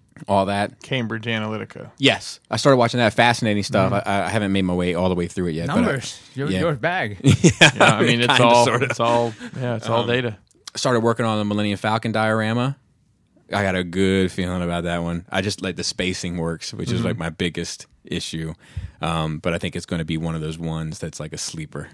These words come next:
Speaker 1: Like,
Speaker 2: Yeah.
Speaker 1: you, you know, you don't realize how sharp that shit's gonna be until it's all sorted out. Um, finished the Golden Lagoon diorama, uh, the Transformers one, and it's fine.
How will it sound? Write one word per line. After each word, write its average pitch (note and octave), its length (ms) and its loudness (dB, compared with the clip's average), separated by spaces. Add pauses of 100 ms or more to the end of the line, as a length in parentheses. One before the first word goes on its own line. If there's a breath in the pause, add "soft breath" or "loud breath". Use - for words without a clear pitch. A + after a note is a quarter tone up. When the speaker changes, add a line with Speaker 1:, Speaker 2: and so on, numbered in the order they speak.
(120)
Speaker 1:
Like, - 100 -8
Speaker 2:
Yeah. G2 220 -4
Speaker 1:
you, E2+ 180 -8
you E2+ 100 -6
know, D#2+ 40 -4
you D#2+ 80 -4
don't E2+ 180 -2
realize E2 380 -2
how D#2+ 100 -6
sharp D#2+ 320 -4
that D2+ 140 -6
shit's D#2+ 200 -10
gonna D2+ 180 -6
be D2+ 220 -6
until D2+ 240 -8
it's D#2 120 -14
all D2 140 -8
sorted D2+ 340 -10
out. D2 180 -10 (680 loud breath)
Um, E2 500 -2 (520)
finished - 600 -2
the G2 200 0
Golden F#2+ 340 2
Lagoon G2 360 0
diorama, E2 600 -2 (560)
uh, D#2 280 -4
the D#2+ 120 -10
Transformers D#2+ 580 -6
one, D#2+ 260 -8 (140)
and D#2 100 -10
it's C#2+ 180 -10
fine. D2 500 -10